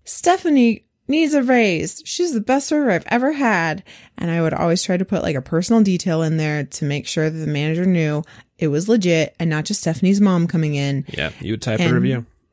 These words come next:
Speaker 2: on the Ziosk.
Speaker 1: it was, took so long. And just 'cause the one finger and the touch screen almost never worked. And then I stopped doing it.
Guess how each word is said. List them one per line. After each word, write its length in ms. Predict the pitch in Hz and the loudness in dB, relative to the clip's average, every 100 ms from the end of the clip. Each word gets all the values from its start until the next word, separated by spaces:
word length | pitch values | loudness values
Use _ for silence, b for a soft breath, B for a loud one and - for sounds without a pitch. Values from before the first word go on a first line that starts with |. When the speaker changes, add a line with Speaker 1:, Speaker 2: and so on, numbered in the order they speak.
| _ 147 | _ -10
Speaker 2:
on 100 | 113 | -8
the 60 | |
Ziosk. 600 | 110 113 110 87 80 - - _ _ _ - | -6 -4 -4 -6 -10 -16 -20 _ _ _ 0
Speaker 1:
it 100 | 254 | 4
was, 260 | 247 233 226 - | 6 4 0 -2
took 220 | 247 247 | 0 0
so 320 | - - 233 | -2 2 4
long. 880 | 247 254 214 214 247 240 190 156 160 - _ | 4 4 2 2 4 4 2 -2 -6 -10 _
And 440 | - 165 151 - - | -8 -6 -6 -8 -8
just 220 | 160 - | -8 -6
'cause 220 | - 165 | -4 -4
the 100 | 151 - _ | -6 -10 _
one 300 | 190 196 214 | 2 6 4
finger 360 | 208 196 180 175 | 4 2 2 0
and 260 | 165 151 | -2 -2
the 120 | 147 190 _ | -4 -8 _
touch 280 | - 202 196 | 0 2 2
screen 340 | - 180 160 | 0 0 2
almost 300 | 143 151 156 | 0 0 -2
never 260 | 160 143 143 | -2 0 0
worked. 380 | 139 - - - _ 320 | -2 -4 -10 -16 _ 0
And 200 | 214 175 | 2 4
then 80 | |
I 80 | 135 | 2
stopped 320 | 151 - - | 0 -2 -6
doing 240 | - - 52 | -6 -8 -8
it. 120 | - | -12